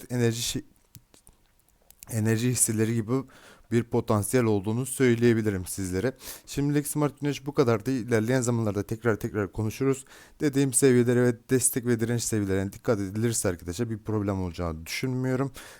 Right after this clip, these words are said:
En son arkadaşlar stop loss'u da koyabileceğiniz yeri sizlere söyleyeyim. Stop loss'u da koyabileceğiniz yer arkadaşlar otuz altı doksan üçlerden geçiyor. Otuz altı doksan üçlere bir stop loss koyabilirsiniz. Çünkü baktığımız zaman en son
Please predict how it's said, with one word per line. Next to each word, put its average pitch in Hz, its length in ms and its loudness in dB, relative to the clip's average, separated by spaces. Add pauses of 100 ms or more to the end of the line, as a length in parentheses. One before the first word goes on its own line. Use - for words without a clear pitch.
(160)
En 135 160 0
son 123 180 -4
arkadaşlar 113 500 0
stop - 340 -8
loss'u 120 240 -4
da 123 120 -2
koyabileceğiniz 110 680 0
yeri 104 200 -2
sizlere 98 480 0
söyleyeyim. 120 420 0 (280)
Stop 127 280 -4
loss'u 127 220 -2
da 123 80 2
koyabileceğiniz 110 680 0
yer 123 80 2
arkadaşlar 104 440 0
otuz - 340 -6
altı 110 260 -2
doksan 98 280 -6
üçlerden 92 520 -4
geçiyor. 120 280 -2
Otuz - 140 -6
altı 117 220 -2
doksan 107 260 -6
üçlere 98 300 -6
bir 95 60 -10
stop - 440 -10
loss 98 140 -10
koyabilirsiniz. 113 680 0 (280)
Çünkü 117 240 -4
baktığımız 110 420 -2
zaman 95 260 -2
en 113 120 -2
son 110 340 -4